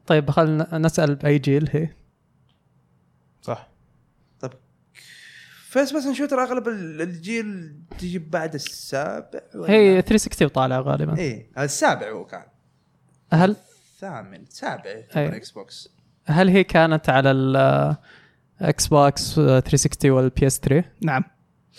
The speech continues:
Speaker 2: بس برضو ما
Speaker 3: شوف.
Speaker 2: وضح شيء مرة.
Speaker 3: شوف، شوف، شوف، شوف. أنا الألعاب الشوتر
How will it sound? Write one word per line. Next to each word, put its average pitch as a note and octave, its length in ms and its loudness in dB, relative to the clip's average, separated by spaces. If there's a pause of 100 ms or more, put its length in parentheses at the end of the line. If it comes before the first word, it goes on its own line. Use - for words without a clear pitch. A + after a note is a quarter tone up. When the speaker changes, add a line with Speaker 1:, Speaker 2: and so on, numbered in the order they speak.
(3000)
Speaker 2:
بس A2+ 160 -14
برضو A#2+ 300 -8
ما A#2+ 120 -4
Speaker 3:
شوف. B2+ 240 -2
Speaker 2:
وضح - 120 -10
شيء G2+ 320 -14
مرة. - 160 -10
Speaker 3:
شوف، A3+ 160 2
شوف، F3 140 0
شوف، D3 220 -6
شوف. C#3 240 -6
أنا G3 140 2
الألعاب G3 420 2
الشوتر G#3+ 520 -2